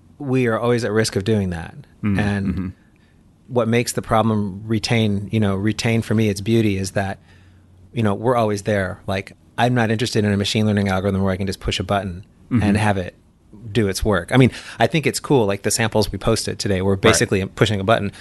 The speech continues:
Speaker 1: but that's more or less to understand how the model works. I think,
Speaker 2: Mm-hmm.
Speaker 1: I think these get interesting when you close the loop and you have musicians able to work with them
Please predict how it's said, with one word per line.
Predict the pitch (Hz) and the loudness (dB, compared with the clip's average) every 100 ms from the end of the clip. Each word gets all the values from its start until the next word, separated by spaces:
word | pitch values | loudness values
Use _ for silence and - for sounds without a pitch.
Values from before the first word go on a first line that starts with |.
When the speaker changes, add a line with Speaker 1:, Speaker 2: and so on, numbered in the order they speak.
| - - | -18 -4
Speaker 1:
but | 120 | 0
that's | 151 165 | 0 0
more | 151 | 0
or | |
less | 135 120 | 0 -2
to | 117 | -2
understand | 113 110 107 104 | 0 0 0 0
how | 104 | 0
the | 101 | 0
model | 101 95 95 | 0 0 2
works. | 113 92 - | 2 2 0
I | 101 | 2
think, | 107 | 2
Speaker 2:
Mm-hmm. | 107 - _ _ _ - | 0 -10 _ _ _ -4
Speaker 1:
I | |
think | 127 139 | -2 0
these | 131 117 - | 2 0 0
get | 110 - | -2 0
interesting | 117 135 117 - 107 101 | 0 0 -2 0 0 2
when | 101 95 95 95 - - - | 0 0 -4 -8 -14 -18 -4
you | 107 | -4
close | - 110 107 | 0 0 2
the | 107 | 0
loop | 104 98 | 0 0
and | 98 | -2
you | 98 | -2
have | 98 101 98 | -2 -4 -4
musicians | 104 101 107 101 98 | -2 0 0 0 -2
able | 98 98 | -2 -4
to | |
work | 98 101 - | -4 -4 -4
with | 101 | -6
them | 101 101 104 | -6 -8 -10